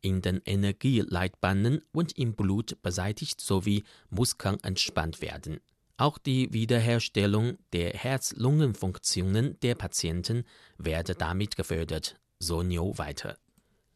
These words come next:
Im Modulkrankenhaus in der Hongshan-Sporthalle in Wuhan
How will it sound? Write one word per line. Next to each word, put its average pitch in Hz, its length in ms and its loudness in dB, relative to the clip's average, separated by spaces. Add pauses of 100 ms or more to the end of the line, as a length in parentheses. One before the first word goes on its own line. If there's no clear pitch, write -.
(180)
Im 143 240 6
Modulkrankenhaus 120 1200 4
in 95 180 0
der 90 260 0
Hongshan-Sporthalle 101 1000 0
in 95 240 -2
Wuhan 98 380 -2